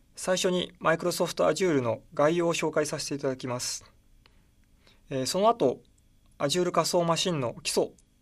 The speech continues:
ですが、クラウド上でのブイエムの作成方法などを説明させていただきます。そして、まあ、最後の章で、えー、ハンズオン演習の流れについて、えー、お話しさせていただきます。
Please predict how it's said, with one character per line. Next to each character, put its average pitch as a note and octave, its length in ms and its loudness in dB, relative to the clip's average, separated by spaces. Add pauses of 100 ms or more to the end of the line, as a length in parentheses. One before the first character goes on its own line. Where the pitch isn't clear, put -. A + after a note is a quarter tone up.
(340)
で D3 100 -8
す - 140 -6
が、 C3+ 180 2 (380)
ク - 80 -8
ラ F#3 120 6
ウ G3+ 40 6
ド G#3 160 6
上 G3 240 4
で G3+ 80 6
の D#3 220 2 (200)
ブ D#3+ 220 -4
イ F3 80 2
エ F3+ 60 4
ム F3 100 0
の F3 260 2 (600)
作 - 240 -6
成 F3+ 160 0
方 E3+ 180 0
法 C3 160 -2
な D#3+ 140 0
ど E3+ 160 4
を A#2+ 40 -2
説 C3+ 260 -4
明 B2+ 80 -2
さ - 100 -8
せ - 100 -10
て C3 80 -10
い A#2 40 -6
た B2+ 100 -6
だ A#2+ 80 -6
き B2+ 100 -14
ま A#2+ 120 -10
す。 - 240 -6 (400)
そ - 140 -10
し - 60 -4
て、 F#3+ 120 0
ま F3 120 2
あ、 E3+ 40 2
最 A#3 180 4
後 A3 80 2
の E3 100 2
章 C#3+ 220 4
で、 C#3+ 300 2
え A#2+ 320 -6
ー、 C#3 40 -16
ハ E3 140 0
ン E3 40 -2
ズ D#3+ 120 -2
オ E3+ 80 4
ン E3+ 220 -2 (180)
演 F3+ 160 0
習 C3+ 220 0
の A#2+ 100 -4
流 C3+ 220 0
れ G3+ 80 6
に D3+ 160 -2
つ - 200 -2
い A2+ 60 0
て、 A#2 200 -6 (100)
え B2 120 -6
ー、 B2+ 40 -10
お B2 40 -12
話 B2+ 220 -4
し - 40 -4
さ A#2+ 100 -2
せ - 100 -8
て D3 80 -6
い C#3 40 -6
た C3 100 -8
だ A#2 80 -6
き C3+ 100 -14
ま B2 100 -12
す。 - 280 -6